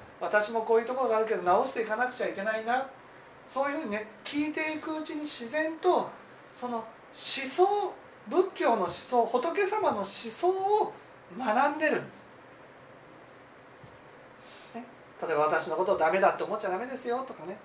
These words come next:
「ダメだと思わないでくださいね、ダメじゃないですよ」っていうのも、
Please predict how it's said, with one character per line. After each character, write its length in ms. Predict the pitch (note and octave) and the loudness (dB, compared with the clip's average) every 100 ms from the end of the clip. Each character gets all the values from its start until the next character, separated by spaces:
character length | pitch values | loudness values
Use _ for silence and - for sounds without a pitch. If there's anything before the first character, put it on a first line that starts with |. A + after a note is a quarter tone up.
| - - | -20 -14
「ダ 80 | E3+ | -6
メ 80 | F3+ | -2
だ 100 | F3 | -2
と 100 | D#3+ | -2
思 100 | F#3 | 2
わ 120 | B3 | 2
な 80 | B3+ | 2
い 40 | |
で 60 | G#3+ | -6
く 80 | G3+ | -4
だ 100 | G#3 | -6
さ 140 | C4 | -6
い 60 | A3 | -6
ね、 60 | |
ダ 120 | G3 | -6
メ 80 | A3 | -6
じ 80 | C#4+ | -6
ゃ 20 | |
な 140 | C4 D4+ | -6 -6
い 60 | |
で 100 | C4 | -6
す 100 | A#3 | -6
よ」 180 | B3 C4+ - - | -6 -6 -8 -18
っ 20 | - | -6
て 60 | |
い 60 | F3 | -2
う 40 | |
の 80 | G3+ | 0
も、 180 | G#3+ - | -2 -4